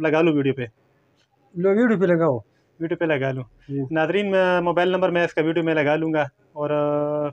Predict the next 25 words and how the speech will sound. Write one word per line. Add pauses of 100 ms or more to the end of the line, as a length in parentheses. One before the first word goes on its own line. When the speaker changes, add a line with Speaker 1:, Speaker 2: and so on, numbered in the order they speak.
(240)
Speaker 1:
कराची
तक
इनकी
डिलीवरी
already
मौजूद
है (180)
और
काफ़ी (640)
एक
बाएतमाद
मेरे
हिसाब
से
दुकान
है,
क्योंकि
इससे
मैंने
पहले
भी
दो
वीडियोज़
बनाई
हैं,